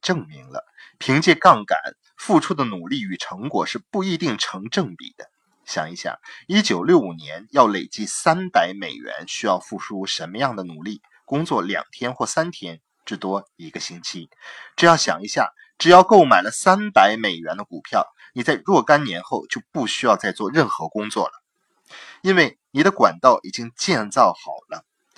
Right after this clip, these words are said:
唯一要做的便是时不时地看看报纸，查询股票的价格。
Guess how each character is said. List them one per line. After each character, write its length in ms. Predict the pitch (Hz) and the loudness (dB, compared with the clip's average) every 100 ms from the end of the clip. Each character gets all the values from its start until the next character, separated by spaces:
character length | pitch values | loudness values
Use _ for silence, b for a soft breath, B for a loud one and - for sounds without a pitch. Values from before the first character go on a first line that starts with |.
| b b b | b b b
唯 200 | 127 147 | 0 2
一 140 | 190 208 | 2 4
要 180 | 180 | 4
做 180 | 110 113 | 4 -2
的 80 | 90 | -8
便 200 | 107 95 | -8 -8
是 120 | - | -6
时 220 | - - | -6 -6
不 100 | 110 | -6
时 160 | - - | -6 -6
地 80 | 117 | -8
看 160 | - | -8
看 160 | 120 95 | -8 -2
报 200 | 160 113 | 0 0
纸， 580 | - - - 80 101 - _ | -4 -14 -16 -10 -10 -10 _
查 240 | - 98 95 | -8 0 0
询 300 | - 90 95 | -2 -12 -14
股 180 | 82 - | -18 -10
票 160 | 92 | -10
的 80 | 82 | -8
价 220 | 101 82 | -6 -6
格。 240 | 73 65 | -8 -18